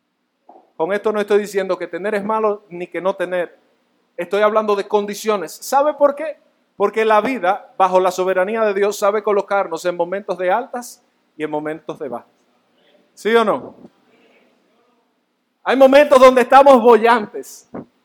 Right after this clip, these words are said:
que a usted tienen que decirle don o doña. "Doña, doña, mi mamá,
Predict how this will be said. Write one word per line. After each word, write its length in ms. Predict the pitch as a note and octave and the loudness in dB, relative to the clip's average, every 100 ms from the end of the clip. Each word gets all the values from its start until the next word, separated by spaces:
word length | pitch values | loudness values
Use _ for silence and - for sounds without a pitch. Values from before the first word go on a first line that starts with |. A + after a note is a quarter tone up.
| _ _ _ _ _ _ | _ _ _ _ _ _
que 60 | A3 | 0
a 60 | G#3+ | 0
usted 200 | B3 C4 | 0 -4
tienen 240 | C4+ C4 | -4 -2
que 140 | A#3+ | -2
decirle 520 | G#3+ G3+ A#3 A3+ G3+ F#3 | -6 -6 -10 -8 -6 -2
don 340 | F#3+ D#3+ - - - - _ | -2 -2 -6 -10 -10 -18 _
o 160 | - F3 | -2 0
doña. 400 | F#3 F#3+ D#3+ C3+ _ _ _ _ | 2 0 -2 -14 _ _ _ _
"Doña, 680 | E3 D#4 E4 D#4 G#3 C#3 C3+ _ _ _ _ _ _ - - _ _ _ _ _ _ _ _ _ _ _ _ _ _ _ _ _ _ | _ 8 8 8 0 -4 -12 _ _ _ _ _ _ -20 -20 _ _ _ _ _ _ _ _ _ _ _ _ _ _ _ _ _ _
doña, 760 | _ F4 F#4 F4+ D#4+ F#3+ - - _ - - - - - _ _ _ - _ _ _ - | _ 10 10 10 6 6 0 -14 _ -16 -14 -14 -16 -20 _ _ _ -20 _ _ _ 2
mi 140 | C#4 | 6
mamá, 920 | C#4+ F#4+ A4 A4 G4+ G4 F4+ - - | 6 8 8 8 8 6 2 -2 -8